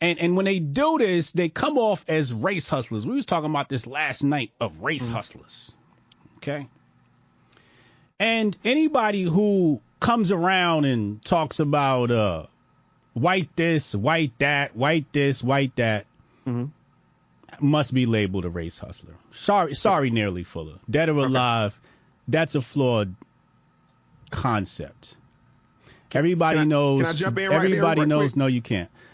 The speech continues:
Speaker 2: Okay.
Speaker 1: Everybody knows there's two people, two different types of groups on this planet. Good people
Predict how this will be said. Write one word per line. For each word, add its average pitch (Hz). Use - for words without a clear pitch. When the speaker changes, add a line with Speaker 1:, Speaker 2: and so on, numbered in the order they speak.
Speaker 2:
Okay. 117
Speaker 1:
Everybody 190
knows 170
there's 139
two 185
people, 113
two 180
different 160
types 147
of 131
groups 135
on 123
this 113
planet. 104
Good 156
people 170